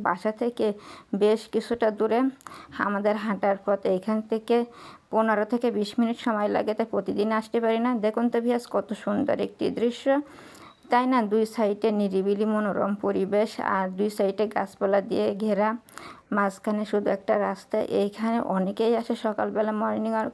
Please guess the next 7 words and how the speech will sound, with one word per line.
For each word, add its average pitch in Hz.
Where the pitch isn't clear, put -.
করতে, 233
তাই 220
আমিও 208
এখানে 226
আসলাম। 226
এখনও 220
সকাল 202